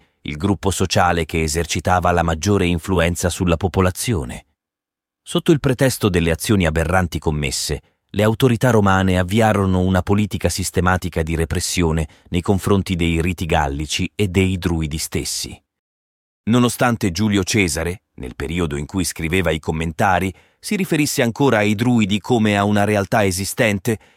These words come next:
i primi segnali di persecuzione risalgono al periodo dell'imperatore Augusto. Secondo lo storico Svetonio, vissuto circa un secolo dopo Augusto, nell'opera Vita di Claudio,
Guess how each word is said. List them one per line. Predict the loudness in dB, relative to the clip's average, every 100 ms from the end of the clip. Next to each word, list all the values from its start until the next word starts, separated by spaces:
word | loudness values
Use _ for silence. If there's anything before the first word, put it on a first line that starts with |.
| -6
i | -2
primi | 2 2
segnali | 2 2 2 2 0
di | -2
persecuzione | -4 -4 -4 -6 -4 2 4 2 -2
risalgono | -4 -2 0 0 2 2 4
al | 2
periodo | 0 0 0 0
dell'imperatore | 0 -2 -2 -2 -2 -2 -2 0
Augusto. | -2 -4 -12 -12 -10 -10 -12 _ _ _ _ _ _ _
Secondo | -10 -2 2 2
lo | 2
storico | 2 2 2 0 -2
Svetonio, | 0 0 2 2 2 0 -4 _
vissuto | -6 -4 -2 -2 0
circa | 2 2 2 0
un | 0
secolo | 2 0 2 2
dopo | 4 2 2 2
Augusto, | 2 0 0 0 0 0 0 _ _
nell'opera | 0 2 4 4 2 2 0
Vita | -2 -2 0 0
di | 0
Claudio, | 2 2 2 0 -2